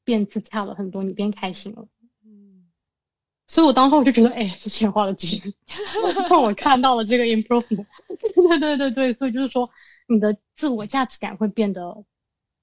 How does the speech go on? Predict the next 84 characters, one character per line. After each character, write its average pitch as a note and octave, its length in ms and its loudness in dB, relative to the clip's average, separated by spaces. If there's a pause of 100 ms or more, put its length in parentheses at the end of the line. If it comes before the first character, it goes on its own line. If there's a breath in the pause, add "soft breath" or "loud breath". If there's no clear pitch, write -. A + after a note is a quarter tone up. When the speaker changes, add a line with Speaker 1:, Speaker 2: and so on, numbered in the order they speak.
(180)
Speaker 1:
就 A3+ 100 2
会， A3 140 2
真 A3+ 200 -2
的 A3 80 2
会 A3 120 -2
变 G#3+ 180 -2
得 F#3 60 -12
更 F#3+ 180 -8
高。 - 240 -20
Speaker 2:
嗯。 G3+ 220 -20 (160)
Speaker 1:
而 C4 100 -2
且 D4 100 0
我 A#3 140 2
很 A3 240 -2
难 F3+ 200 -6
去 - 220 -4
给 F#3+ 140 -4
大 G3+ 80 0
家 G3+ 100 2
下 G#3 280 0
定 G3+ 160 0
论 G3 120 -2
说， G3+ 240 -6
哦， F3+ 60 -6
是 B3 120 0
因 A3 100 8
为 A#3 100 6
我 F#3+ 200 -4 (600)
身 B3+ 240 6
体 B3 100 -2
变 A3+ 220 4
强 F3 260 -6
导 - 160 -6
致 G#3+ 140 0
了 G3 200 0
心 G#3 300 0
理 F#3 60 -4
变 G3 160 0
强， F3 120 -8
不 E3 120 -12
是 F3+ 80 -10
这 F#3+ 80 -6
样 F#3+ 120 -8
子 G3+ 80 -10
的。 G#3 60 -8
就 G3 140 -2
是 A3 80 -2
我， G3 220 -6
我 A#3 120 -6
觉 F#3+ 100 -6
得 G3+ 140 -2
身 A3 260 2
心 G#3+ 300 2 (100)
不 F3 100 -16
是 G3 120 -2
一 A3 40 2
个 A3+ 100 4
因 G3+ 180 0
果 G3+ 140 -4
关 E3+ 180 -8
系， - 40 -6
Speaker 2:
是。 G#3 40 -2
Speaker 1:
它 G3+ 120 -2
绝 F#3 120 -8
对 F3+ 100 -6
是 F#3+ 120 -2
线 G3 260 2
性 G3+ 160 2
关 F3 240 -6
系。 - 160 -14
Speaker 2:
没 G#3 60 -20
错。 G3+ 60 -20
Speaker 1:
对， F#3 180 -6
就 A3+ 100 -8
是 G3+ 180 -6 (800 loud breath)
他 - 80 -2
们 G#3+ 140 4
会 A3+ 80 4
互 A#3 140 4
相 F#3 180 0
带 F3+ 160 0
动。 - 240 -12
Speaker 2:
嗯， F#3 140 -20 (320)
嗯。 G3 60 -20